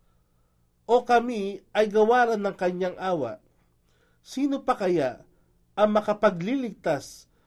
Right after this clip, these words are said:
sa kafirun laban sa mahapding parusa?" Sabihin, "Siya ang mahabagin. Sa kanya kami ay nananampalataya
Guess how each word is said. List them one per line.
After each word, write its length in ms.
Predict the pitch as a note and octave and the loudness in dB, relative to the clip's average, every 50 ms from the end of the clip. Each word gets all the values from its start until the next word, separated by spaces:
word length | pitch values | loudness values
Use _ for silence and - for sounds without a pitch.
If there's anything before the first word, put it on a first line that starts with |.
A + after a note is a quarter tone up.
| _ _ | _ _
sa 180 | - - - A3 | -14 -6 -4 -4
kafirun 720 | A3 G#3+ G#3 - G#3 F#3+ F#3+ G#3 F#3+ D3 A#2 G#2+ G#2 G#2+ _ _ _ _ _ _ - | -2 -4 -6 -2 -2 0 0 0 0 -2 -2 -8 -16 -20 _ _ _ _ _ _ -8
laban 600 | C3+ D#3 G3+ A#3+ B3 G#3 G3+ F3 C#3+ B2 A#2+ A#2 A#2 | -2 0 2 2 2 2 0 0 -2 -2 -6 -14 -6
sa 160 | - G3 G3 | -2 -2 0
mahapding 800 | G3 F#3+ F3 F#3 F#3+ F3 - - D#3 D#3+ A3 B3 A3+ F#3+ D3 B2+ - - | 0 0 -2 -2 -4 -6 -6 -10 -10 -10 -8 -8 -8 -10 -10 -12 -12 -8
parusa?" 640 | - C#3+ D3 E3 G#3 G3 - - A#2+ G#2+ G2+ G#2+ _ _ _ _ _ _ _ _ _ _ _ _ _ _ _ _ _ _ _ _ | -8 -6 -6 -6 -6 -8 -10 -10 -12 -12 -12 -16 _ _ _ _ _ _ _ _ _ _ _ _ _ _ _ _ _ _ _ _
Sabihin, 760 | - A3+ A3 G#3 B3 C#4+ C4+ G#3 A3 F3+ C#3+ A#2+ A2 G#2+ A2 _ _ _ _ _ _ _ _ _ _ _ _ _ _ _ _ _ _ | -8 -6 -6 -4 -2 -4 -4 -4 -4 -6 -6 -8 -12 -20 -20 _ _ _ _ _ _ _ _ _ _ _ _ _ _ _ _ _ _
"Siya 600 | _ - - - F#3 F3+ F#3+ G3+ G#3+ G#3 G3+ - _ - - - - | _ -14 -6 -2 2 4 6 6 6 4 2 -2 _ -20 -20 -14 -6
ang 160 | E3 F3+ F#3+ | -4 -4 0
mahabagin. 960 | G3 G3 F#3 G3+ G#3 F#3 F#3 G3 F#3+ F3 G3 A3+ A3 G3 D#3 B2 A2 G2+ A2 _ _ _ _ _ _ _ _ _ _ _ _ _ | 0 0 2 2 2 2 2 0 0 -2 -6 -4 -4 -4 -6 -6 -10 -16 -20 _ _ _ _ _ _ _ _ _ _ _ _ _
Sa 160 | - - A3 | -6 -2 -2
kanya 320 | G#3+ A3 A3+ A3 A3 A#3 A#3 | 0 0 0 -2 0 -2 -4
kami 560 | A#3 A#3 A3+ A3 A3+ B3 A#3+ G#3 D3+ - - _ _ _ | 0 0 0 0 -2 -4 -6 -6 -6 -8 -10 _ _ _
ay 180 | - G3+ A3 G#3+ | -2 0 0 0
nananampalataya 1300 | G3 G3+ G3+ G3 G#3 G#3 G#3 G#3 G3+ G3 F3 - F#3 F3 E3+ D#3+ D#3+ - D#3+ D#3+ D#3 C#3+ C3 A#2 - - | 0 -2 0 0 2 0 2 0 -2 -2 -2 -2 -2 -2 -2 -2 -2 -2 -2 -2 0 -2 -4 -6 -10 -16